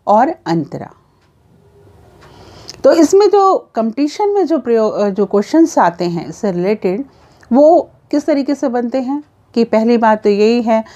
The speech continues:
कि ख्याल किसे कहते हैं या किस शब्द से बना है, तो इसका answer हो गया कि ख्याल जो है कल्पना शब्द से बना है। इसकी उत्पत्ति आपकी फ़ारसी भाषा के,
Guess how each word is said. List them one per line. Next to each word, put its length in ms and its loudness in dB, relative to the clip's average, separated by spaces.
कि 300 2
ख्याल 560 2
किसे 260 -2
कहते 300 -6
हैं 300 -10
या 180 2
किस 260 -2
शब्द 380 -2
से 160 -4
बना 240 -2
है, 280 -6
तो 100 0
इसका 220 -2
answer 360 -2
हो 140 -6
गया 260 -2
कि 80 -2
ख्याल 480 2
जो 140 0
है 140 0
कल्पना 460 -4
शब्द 300 -6
से 160 -4
बना 240 -2
है। 300 -2
इसकी 200 0
उत्पत्ति 460 0
आपकी 440 -2
फ़ारसी 360 2
भाषा 320 -4
के, 260 -8